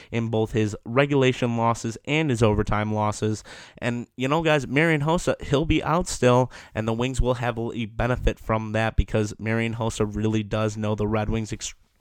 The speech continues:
extremely well. And, you know, the rivalry, guys, it's going to be a good game. It's gonna be playoff style hockey, and I think it's gonna be really good. You know, against the Edmonton Oilers,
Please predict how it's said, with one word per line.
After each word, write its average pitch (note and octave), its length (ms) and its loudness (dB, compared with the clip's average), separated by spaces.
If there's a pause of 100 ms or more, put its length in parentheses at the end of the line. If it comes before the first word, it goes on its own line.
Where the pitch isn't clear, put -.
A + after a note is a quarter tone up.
(360)
extremely A2 640 0
well. G#2+ 400 4 (380)
And, A#2+ 260 0
you A#2+ 140 0
know, C#3 140 2
the A2+ 140 0
rivalry, A#2 460 4
guys, G#2+ 340 0
it's A2+ 160 -10
going B2 220 0
to A#2+ 60 0
be A#2 140 2
a A2 40 0
good G#2+ 260 0
game. A2+ 220 0
It's G#2 100 -6
gonna A#2+ 140 2
be A2+ 100 2
playoff G#2+ 440 2
style G#2+ 320 -2
hockey, G#2+ 480 -2 (320)
and A2+ 100 2
I A#2+ 60 4
think A#2 180 0
it's A2 120 -4
gonna G#2+ 140 -4
be G#2 120 -2
really G#2 320 -2
good. G#2 400 -4
You B2 100 -4
know, A#2+ 160 2
against D3 320 0
the C3+ 80 2
Edmonton B2 320 2
Oilers, A#2 480 4